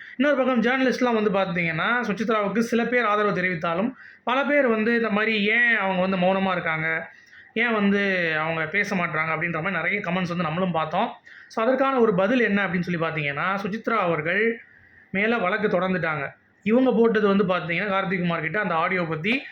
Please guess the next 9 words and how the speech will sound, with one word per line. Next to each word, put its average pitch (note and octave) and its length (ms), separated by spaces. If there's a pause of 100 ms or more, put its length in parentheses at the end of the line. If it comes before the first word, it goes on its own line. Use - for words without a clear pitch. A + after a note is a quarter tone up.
(280)
அதை G3+ 220
அவர் G#3 180
ப்ரூவ் G#3+ 200
பண்ணிட்டாரு, E3 340 (680)
இல்லை A3 300
அப்படின்ற F#3 400
மாதிரி F3+ 220
தள்ளுபடி A3 260
ஆயிடுச்சு. E3 320